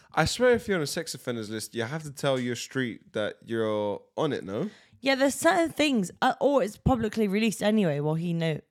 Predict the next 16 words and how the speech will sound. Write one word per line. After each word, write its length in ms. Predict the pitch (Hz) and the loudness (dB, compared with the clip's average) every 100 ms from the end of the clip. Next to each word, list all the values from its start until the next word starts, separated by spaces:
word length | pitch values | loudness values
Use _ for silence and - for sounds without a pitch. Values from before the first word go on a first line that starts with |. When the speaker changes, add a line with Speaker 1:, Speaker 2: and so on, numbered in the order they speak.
| - | -8
Speaker 1:
I 80 | 117 | 0
don't 20 | |
know 60 | - | 4
if 40 | |
Speaker 2:
everyone 220 | 175 180 | 4 4
Speaker 1:
that's, 180 | 170 160 | 2 2
Speaker 2:
knows. 100 | 131 | 0
Speaker 1:
like, 80 | 104 | 0
one 120 | 120 | -2
of 60 | 110 | -2
them 340 | 104 98 - - | -4 -6 -14 -12
myths 420 | 104 113 110 - | -4 -2 -2 -4
that's, 240 | - 101 - | -10 -8 -6
like, 200 | 87 82 _ - _ - | -8 -10 _ -20 _ -14
just 380 | 95 87 - | -10 -10 -12
cap, 340 | - 98 - | -6 -4 -4